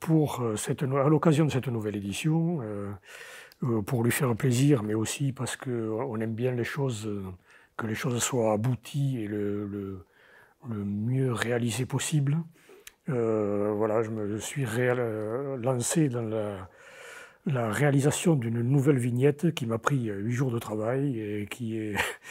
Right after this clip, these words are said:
<laughs> qui est là, je pense, qui correspond un petit peu mieux à, à l'aspect, euh, qu'a pu avoir la ville. Bon, je dis ça avec le maximum de précaution parce que, bon, on n'a pas, euh, trouvé, on a trouvé très peu de photos de l'époque,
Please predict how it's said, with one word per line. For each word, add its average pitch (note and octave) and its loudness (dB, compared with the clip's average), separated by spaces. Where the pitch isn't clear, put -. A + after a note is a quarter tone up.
<laughs> - -20
qui A#2+ -2
est B2+ 0
là, A#2 0
je G#2+ -6
pense, C3 -4
qui G#2+ -6
correspond B2+ -2
un B2 0
petit A#2+ -8
peu D3+ -2
mieux C#3 4
à, G#2 -4
à A2 -2
l'aspect, D3+ 6
euh, G#2 0
qu'a A2+ -2
pu D3+ -2
avoir A#2+ 2
la A#2+ 4
ville. G#2+ -4
Bon, G#2 -6
je G2+ -8
dis A2 -6
ça C3+ 0
avec A#2+ -2
le A#2 -2
maximum B2 -2
de A#2 -2
précaution D3 -2
parce G#2 -10
que, A2+ -14
bon, G2 -10
on A2+ -4
n'a G#2+ -4
pas, - -4
euh, G2+ -2
trouvé, A#2+ -2
on A2+ -2
a A#2+ 0
trouvé B2 -4
très - -2
peu D#3+ 0
de C3 2
photos C#3 -2
de B2 -2
l'époque, A2+ -2